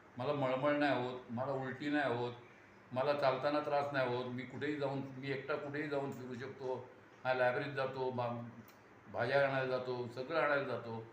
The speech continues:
पण मला काही त्रास होत नाही आहे. फक्त काय होतं की किमो झाल्यानंतर दोन दिवसानंतर माझं अंग दुखते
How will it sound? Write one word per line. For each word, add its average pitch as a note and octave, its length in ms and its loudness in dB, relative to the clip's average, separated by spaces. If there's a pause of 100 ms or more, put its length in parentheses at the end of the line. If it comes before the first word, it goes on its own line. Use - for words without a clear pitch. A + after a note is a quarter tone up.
(340)
पण C3 80 -4
मला D3 200 2
काही D3 280 4
त्रास D#3+ 200 6
होत A#2+ 180 -2
नाही G2 220 -8
आहे. G2+ 100 -14 (520)
फक्त C3+ 240 -2 (100)
काय F3+ 180 6
होतं C#3 400 0
की C#3 240 -4 (500)
किमो E3 240 2
झाल्यानंतर C3 500 2
दोन D3+ 240 -2
दिवसानंतर A#2+ 480 -4
माझं D3 260 -2
अंग F3 200 2
दुखते C#3 440 -4